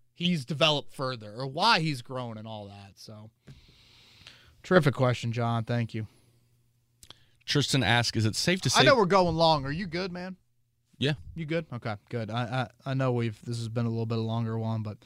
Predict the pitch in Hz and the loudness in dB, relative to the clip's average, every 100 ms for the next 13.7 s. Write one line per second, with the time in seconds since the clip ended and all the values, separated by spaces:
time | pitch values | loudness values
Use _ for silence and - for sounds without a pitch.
0 | _ _ _ _ _ _ - 143 165 180 | _ _ _ _ _ _ -6 2 4 4
1 | 196 180 165 147 117 127 110 - 151 120 | 2 0 2 2 0 -4 -8 -8 -10 -8
2 | 127 120 - 101 101 101 104 90 _ - | -10 -10 -12 -16 -16 -18 -18 -20 _ -2
3 | 90 - 120 104 98 101 110 - 104 107 | -2 2 2 2 2 2 2 2 2 4
4 | 110 - 113 107 156 - - 151 - - | 2 2 0 0 -2 -10 0 0 0 -16
5 | _ _ _ - - _ - - 156 165 | _ _ _ -20 -18 _ -10 2 4 4
6 | 143 143 135 131 117 113 - 160 180 147 | 4 4 4 4 2 0 2 2 2 0
7 | 127 131 127 113 104 120 123 117 117 98 | 2 2 4 4 4 2 4 4 2 2
8 | - 123 117 147 113 - 104 - 104 101 | 2 4 4 6 4 4 0 2 0 2
9 | 98 92 90 80 123 127 127 123 120 123 | 0 0 -2 -2 0 2 2 0 -2 -2
10 | 139 - _ - _ _ - 98 104 113 | -4 -6 _ -20 _ _ -4 0 2 2
11 | 104 101 110 101 - 135 127 127 107 - | 2 4 2 2 2 0 2 0 -2 0
12 | 156 156 139 - 120 - 117 117 101 - | 0 2 0 0 -2 0 0 0 -2 -6
13 | - - 123 - - - | -8 -6 -6 -6 -8 -10